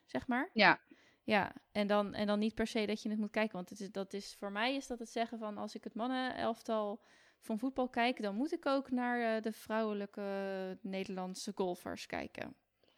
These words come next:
Speaker 2: Ja,
Speaker 1: Weet je wel,
Speaker 2: oké.
Speaker 1: dat is
Speaker 2: Ja.
Speaker 1: voor mij semi hetzelfde. Ik bedoel, het is, het is zo'n andere
Speaker 2: Ja, maar dat is wel een interessant point of view. Zo heb ik er nooit naar gekeken. Dus dat is wel, ehm,
Speaker 1: Nee.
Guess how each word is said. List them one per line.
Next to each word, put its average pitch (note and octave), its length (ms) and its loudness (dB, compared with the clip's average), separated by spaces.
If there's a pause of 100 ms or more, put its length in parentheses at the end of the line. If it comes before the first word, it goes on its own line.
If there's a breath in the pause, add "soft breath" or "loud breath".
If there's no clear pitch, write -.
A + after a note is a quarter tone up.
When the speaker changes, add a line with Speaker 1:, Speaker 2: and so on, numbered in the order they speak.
(340 soft breath)
Speaker 2:
Ja, F#3+ 160 8
Speaker 1:
Weet D3+ 80 12
je A3+ 60 4
wel, A3+ 140 6
Speaker 2:
oké. A#3 80 6
Speaker 1:
dat A3+ 200 -2
is A3+ 100 0
Speaker 2:
Ja. A3+ 140 8
Speaker 1:
voor A3 100 -2
mij G#3 340 -2 (140)
semi A3 520 0
hetzelfde. F3 540 -2
Ik F3+ 40 -2
bedoel, F#3+ 160 -4
het G3 100 -6
is, A3 120 -4
het - 140 -12
is A3+ 140 -4
zo'n A#3 240 2
andere A3+ 380 -2 (760 loud breath)
Speaker 2:
Ja, D4 120 12
maar C#4+ 100 12
dat D4+ 140 12
is - 60 2
wel D4 100 12
een C#4 100 8
interessant C4 460 6
point B3 220 6
of G#3 100 2
view. A3 200 4
Zo - 100 6
heb G#3+ 120 10
ik A#3+ 80 2
er B3 80 4
nooit A#3 180 4
naar G#3+ 160 6
gekeken. F#3+ 380 4
Dus E3+ 120 -4
dat G#3 180 2
is A3 100 -4
wel, G3+ 320 8
ehm, F#3+ 560 6
Speaker 1:
Nee. - 240 -8